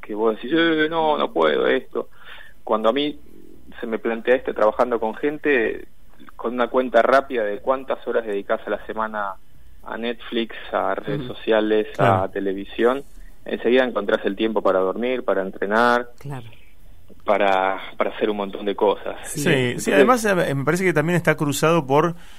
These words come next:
Speaker 2: un concepto que es, es muy argento y que no, no, no es-, no existe. Incluso, te, de hecho, una vuelta lo charlaba con alguien, eh, angloparlante, no, no lo,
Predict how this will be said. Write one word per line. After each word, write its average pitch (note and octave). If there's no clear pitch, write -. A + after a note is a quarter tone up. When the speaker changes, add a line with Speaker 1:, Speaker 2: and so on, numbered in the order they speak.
Speaker 2:
un D3
concepto C3+
que A#2+
es, C3
es A#2
muy D3
argento C3+
y C3
que A2+
no, B2+
no, A#2
no C#3
es-, D3
no D#3
existe. E3
Incluso, F#3
te, E3
de E3
hecho, G3
una C#3
vuelta F3
lo D3+
charlaba D3+
con C3
alguien, C#3
eh, A2+
angloparlante, C3
no, D#3
no E3+
lo, F#3